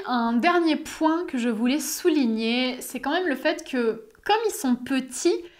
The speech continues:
physiquement, ils sont quand même beaucoup plus manipulables qu'un cheval. Donc, on peut avoir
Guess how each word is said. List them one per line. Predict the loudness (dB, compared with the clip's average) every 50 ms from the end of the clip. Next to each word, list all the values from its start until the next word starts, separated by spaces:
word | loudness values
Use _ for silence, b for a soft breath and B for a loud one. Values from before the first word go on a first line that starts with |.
| B B B B B B
physiquement, | -14 -12 -4 2 4 4 4 4 0 -4 -4 0 2 4 4 4 2 -2 -6
ils | -8 -6
sont | -4 -4 -4
quand | -2 0
même | 0 0 0 0 -4 -8 -12 -14
beaucoup | -4 2 2 2 2 2 -4 -6
plus | -2 0 2
manipulables | 2 4 4 4 4 2 2 2 0 -4 -2 2 4 4 4 4 2 -2 -2 B B B B B B _ -2
qu'un | 0 2 2
cheval. | 2 2 0 -2 -4 -4 -8 B B B B B B B B
Donc, | 0 4 4 4 4 2 -4 -8 -10 -10 -6 -2
on | -2 -2
peut | -2 -2 -6 -12 -2 2 4 6 6 6
avoir | 6 4 2 0 0 2 4 4 4 4 2 0 -4 -8 -10